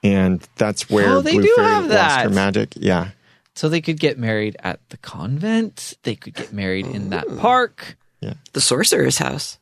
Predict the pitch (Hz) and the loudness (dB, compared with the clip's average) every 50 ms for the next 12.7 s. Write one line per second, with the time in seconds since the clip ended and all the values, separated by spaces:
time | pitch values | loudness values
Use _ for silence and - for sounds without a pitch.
0 | _ _ _ - - 95 92 87 147 151 - _ - - - - - - 165 156 | _ _ _ -4 -2 -2 -2 -2 -6 -8 -10 _ -4 -4 -4 -4 -4 -4 -2 0
1 | 147 143 139 143 - - - - - _ _ _ _ _ _ _ _ _ _ _ | 0 0 2 2 2 0 0 -2 -6 _ _ _ _ _ _ _ _ _ _ _
2 | _ - 160 160 - - 156 156 151 - - 151 147 147 147 151 156 156 160 - | _ 2 4 4 4 4 4 2 2 2 2 0 0 0 -2 -2 -4 -6 -8 -12
3 | _ _ - - 113 117 135 165 320 381 - 165 160 160 160 - 165 175 185 - | _ _ -8 -6 -4 -2 -2 -2 -2 -2 -2 0 0 0 0 0 0 0 -2 -4
4 | - _ _ - - - - 131 180 226 254 247 226 202 180 165 - - 156 139 | -6 _ _ -20 -10 -4 -2 0 2 2 2 0 0 0 0 -2 -2 -4 -2 -2
5 | 139 135 131 - 107 104 101 98 98 95 98 101 101 107 - _ _ _ _ _ | 0 -2 -2 -4 -6 -8 -6 -6 -6 -4 -6 -6 -6 -8 -12 _ _ _ _ _
6 | _ _ _ _ _ _ _ _ _ _ - - - - - - - 165 123 139 | _ _ _ _ _ _ _ _ _ _ -2 0 0 0 0 0 0 0 0 0
7 | - - - - - 156 147 143 - - - - 156 151 151 151 151 151 151 147 | 0 0 0 0 0 -2 -2 -2 0 0 0 2 2 2 0 0 0 0 0 -2
8 | 151 151 156 156 156 151 143 - _ _ _ _ - 180 165 - - - - 160 | -2 -2 -4 -4 -6 -8 -8 -12 _ _ _ _ -18 -14 -10 -10 -8 -6 -4 -6
9 | 151 143 - 170 190 202 180 143 127 117 120 110 98 101 95 92 - - - 92 | -6 -4 -4 -2 -2 0 0 -2 -2 -2 -4 -6 -8 -10 -12 -12 -14 -16 -16 -16
10 | 90 95 95 92 - 127 - - - 127 131 - _ _ _ _ _ _ _ _ | -16 -16 -16 -16 -18 -18 -20 -20 -20 -20 -20 -20 _ _ _ _ _ _ _ _
11 | _ _ - - - - - 220 214 - _ _ _ _ _ _ _ _ _ _ | _ _ -14 -14 -12 -12 -14 -18 -20 -20 _ _ _ _ _ _ _ _ _ _
12 | _ _ _ - - - - - 143 - - - 123 120 | _ _ _ -20 -18 -6 -4 -2 -2 -2 -2 -4 -4 -4